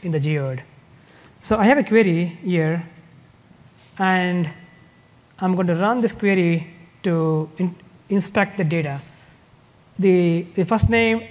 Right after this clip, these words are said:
and the credit card number. So you can see here the data is encrypted, whereas the gender is not, because I enabled the first name and last name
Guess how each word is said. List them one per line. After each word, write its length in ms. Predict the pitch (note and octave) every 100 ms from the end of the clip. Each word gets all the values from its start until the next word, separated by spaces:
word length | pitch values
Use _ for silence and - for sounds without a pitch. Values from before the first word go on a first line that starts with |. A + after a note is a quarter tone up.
| -
and 140 | F#3+
the 40 | F3
credit 220 | F3 E3+
card 160 | E3
number. 360 | D#3 D3 C#3 C#3+ - - - -
So 420 | - G3 F3+ F3 -
you 160 | - F#3
can 360 | F3+ F3+ F3 E3+
see 560 | G#3 G#3+ A#3+ B3 A3+ - - - - - -
here 440 | A3 G#3+ F#3+ F#3+ F#3+ - - -
the 120 | F#3
data 420 | E3+ G#3 G3+ G3+ G3+
is 440 | F3+ F3 E3+ E3 - -
encrypted, 560 | E3 F3 - D3+ C3 - - _ - - -
whereas 340 | G3 G#3 G#3+ F#3+
the 80 | E3
gender 400 | A#3+ D4 G#3 G#3
is 240 | G3 D#3
not, 320 | E3+ E3 D3
because 420 | D#3+ F#3 F3+ E3+ - - - - _ _ - - - - - _ _ _ _ -
I 100 | F#3+
enabled 480 | G#3+ C#4 B3 A#3
the 120 | G3+ G3
first 280 | G#3+ G3 A3
name 140 | G#3
and 80 | F3
last 260 | F3 E3+
name 280 | G3+ F#3 F3